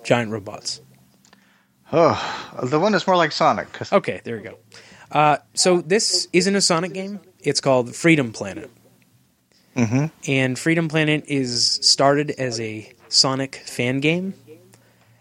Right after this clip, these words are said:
Speaker 1: but it eventually evolved into its own fully fledged title, which plays a little bit like a mix of old two D Sonic the Hedgehogs, um,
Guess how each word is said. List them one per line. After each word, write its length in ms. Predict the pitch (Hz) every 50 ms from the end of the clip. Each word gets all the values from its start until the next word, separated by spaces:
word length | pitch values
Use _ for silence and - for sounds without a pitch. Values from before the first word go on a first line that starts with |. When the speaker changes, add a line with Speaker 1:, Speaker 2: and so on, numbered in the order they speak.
| _ _ _ _ _ _ _ _ _ _
Speaker 1:
but 640 | - 139 123 113 117 - - - - - - - - -
it 240 | 139 139 135 123 - - -
eventually 840 | 143 131 123 147 156 170 170 - - 170 160 156 151 147 131 147
evolved 400 | 147 127 131 131 135 135 135 131
into 340 | 139 131 135 131 - - 123
its 140 | 120 - - -
own 360 | 139 135 135 135 135 135 131
fully 380 | - - 143 139 139 135 127 127
fledged 420 | - - 131 123 117 104 - -
title, 300 | - 107 101 98 104 - - _ _ _ _ _ _ _ _ - - - - - _ _ _ _ _ _
which 460 | 135 151 147 - - - - - - - -
plays 460 | - - - 147 151 156 156 156 143 -
a 140 | - 147 143
little 300 | 139 151 170 208 233 220
bit 220 | 180 196 185 165 147
like 180 | 160 156 156
a 40 | 147
mix 480 | 139 143 160 180 170 - - - - -
of 680 | - - 131 139 131 131 131 127 127 123 120 - - - - - - - _ _
old 360 | 151 151 151 160 160 160 156
two 180 | - - 165 151
D 120 | 156 156
Sonic 360 | - - 147 131 127 127 123
the 100 | - 123
Hedgehogs, 800 | 120 143 151 143 - - 143 143 135 139 135 139 139 135 - - - - - - - - _ _ _ _ -
um, 480 | 127 117 110 107 107 104 104 110 110